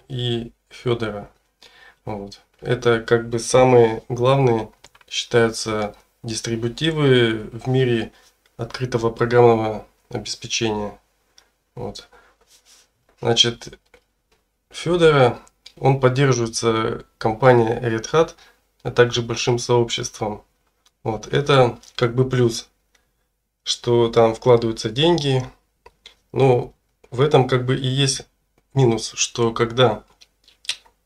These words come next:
начинаются деньги, обычно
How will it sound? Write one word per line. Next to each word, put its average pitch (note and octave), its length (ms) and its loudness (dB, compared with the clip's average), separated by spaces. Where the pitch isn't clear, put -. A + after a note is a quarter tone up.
начинаются B2 540 2
деньги, D3+ 460 0
обычно B2 880 0